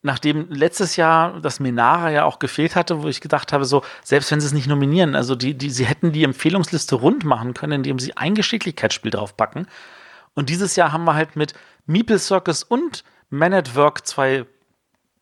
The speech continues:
wie man merkt, sehr, sehr gute, ähm, Geschicklichkeitsspiele. Und Man at Work habe ich, glaub ich, inzwischen auch schon einige Male gespielt.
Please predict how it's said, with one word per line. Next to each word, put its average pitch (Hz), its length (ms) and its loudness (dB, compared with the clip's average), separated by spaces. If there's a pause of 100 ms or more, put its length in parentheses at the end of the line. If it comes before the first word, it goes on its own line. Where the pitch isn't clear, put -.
wie 135 200 -4
man 131 300 2
merkt, 110 540 -4
sehr, 139 340 2
sehr 123 220 2
gute, 143 520 0 (420)
ähm, 120 500 2 (440)
Geschicklichkeitsspiele. 135 720 -2
Und 131 100 2
Man 135 100 4
at 123 120 2
Work 139 160 0
habe 135 100 0
ich, - 40 -4
glaub 131 140 0
ich, 117 40 -6
inzwischen 117 300 -8
auch 123 80 -2
schon - 220 -12
einige 139 340 0
Male 110 280 0
gespielt. 127 600 -2